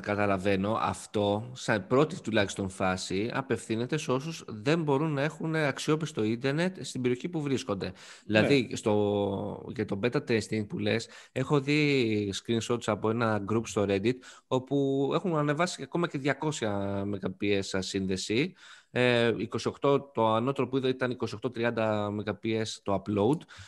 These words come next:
Speaker 1: Ε, πολύ μεγάλη διακύμανση στο latency, από είκοσι, είκοσι πέντε μιλισεκόντα στα εκατό. Ο άλλος, δηλαδή, είχε διακόσια Mbps download,
Speaker 2: Για
Speaker 1: αλλά είχε
Speaker 2: δορυφορικό είναι εξαιρετική επίδοση
Speaker 1: Είναι
Speaker 2: αυτό,
Speaker 1: εξαιρετικό,
Speaker 2: να
Speaker 1: όντως, έχεις δίκιο, όντως.
Speaker 2: Εντάξει.
Speaker 1: Και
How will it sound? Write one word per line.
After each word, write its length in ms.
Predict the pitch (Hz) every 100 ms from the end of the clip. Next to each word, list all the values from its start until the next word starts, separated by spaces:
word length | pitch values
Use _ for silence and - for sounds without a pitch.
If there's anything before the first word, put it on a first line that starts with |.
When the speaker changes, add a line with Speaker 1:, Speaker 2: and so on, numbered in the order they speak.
| -
Speaker 1:
Ε, 420 | - 131 131 131 127 107 - - -
πολύ 280 | 113 131
μεγάλη 920 | 196 160 127 110 110 104 104 104 104 104 110
διακύμανση 540 | 104 - 117 107 -
στο 200 | - 104
latency, 520 | 104 101 104 - 131 156 147
από 320 | - - 110
είκοσι, 380 | 120 123 120 110
είκοσι 220 | 107 -
πέντε 260 | 113 110 110 104 107 104 101
μιλισεκόντα 720 | 104 98 98 95 113 107 107 101 - -
στα 180 | - 113
εκατό. 560 | 107 95 104 104 123 -
Ο 140 | 165
άλλος, 140 | 123
δηλαδή, 300 | 120 117 135 - -
είχε 200 | 127 139
διακόσια 800 | 127 117 123 - 107 101 101 95 - - _
Mbps 480 | 95 101 101 - 110 110
download, 120 | 110 104
Speaker 2:
Για 200 | 139 156
Speaker 1:
αλλά 0 |
είχε 0 |
Speaker 2:
δορυφορικό 580 | 156 151 160 156 139 165
είναι 140 | 196
εξαιρετική 560 | 208 214 185 156 - 233
επίδοση 300 | 226 175 135
Speaker 1:
Είναι 100 | 165
Speaker 2:
αυτό, 160 | 139
Speaker 1:
εξαιρετικό, 280 | 131 120 110
Speaker 2:
να 100 | 135
Speaker 1:
όντως, 260 | 131 139 139
έχεις 160 | 131
δίκιο, 520 | 113 117 - 143 180 -
όντως. 560 | - 117 113 143 160 -
Speaker 2:
Εντάξει. 420 | 113 117 131 98 80
Speaker 1:
Και 500 | - 151 151 143